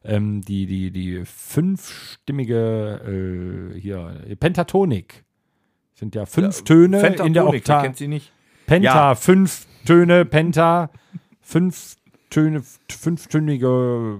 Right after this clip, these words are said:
Speaker 1: ja, es sind ja fünf Töne der Oktave, ne?
Speaker 2: Es gibt auch den fünften Bund auf der Gitarre.
Speaker 1: Auch.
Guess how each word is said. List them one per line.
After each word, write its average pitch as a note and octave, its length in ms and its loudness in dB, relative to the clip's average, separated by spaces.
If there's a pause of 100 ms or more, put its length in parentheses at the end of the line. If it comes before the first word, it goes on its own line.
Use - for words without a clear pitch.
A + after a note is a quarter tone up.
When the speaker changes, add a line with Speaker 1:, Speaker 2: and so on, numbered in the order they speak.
(100)
Speaker 1:
ja, G#2 300 -4
es G2 80 -12
sind C3 180 -8
ja C3 180 -6
fünf D#3 440 -10
Töne C#3+ 400 -6
der A#2+ 200 -6
Oktave, A2+ 460 -6
ne? F#2+ 80 -12
Speaker 2:
Es B2+ 80 -6
gibt C#3 180 -4
auch G#2+ 140 -6
den G#2 200 -6
fünften D3+ 540 -6
Bund E3 380 -2
auf F2 140 -16
der F2+ 140 -14
Gitarre. F2 440 -16
Speaker 1:
Auch. G#2+ 280 0